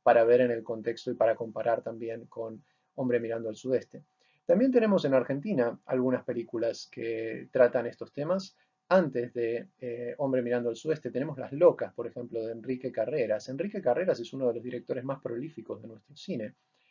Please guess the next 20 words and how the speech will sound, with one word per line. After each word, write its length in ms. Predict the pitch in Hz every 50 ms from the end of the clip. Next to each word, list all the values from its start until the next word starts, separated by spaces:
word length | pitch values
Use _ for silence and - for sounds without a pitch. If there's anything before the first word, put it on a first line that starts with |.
| _ _ _ _ -
Eh, 260 | - 139 143 143 139
no 180 | 143 170 180 202
se 140 | 196 202 185
lo 480 | 175 165 151 143 139 135 131 127 123 131
ve 220 | 135 135 170 190
mucho 400 | 180 180 208 214 202 - - 139
o 240 | 135 127 123 135 131
no 120 | 127 135 131
se 100 | - 147
lo 100 | 131 127
discute 380 | 127 120 - - - 185 151
mucho 320 | 143 156 165 156 - 156 127
porque 240 | 127 120 110 -
las 120 | 123 110 -
películas 440 | - 131 135 139 - 151 143 131 123
de 220 | 131 131 123 123
él 160 | 131 131 131 -
eran 280 | - 147 135 135 131 127
principalmente 680 | 127 120 107 - 117 - 127 120 117 123 123 131 120
comerciales. 720 | - 120 117 113 - - 190 165 120 107 - - -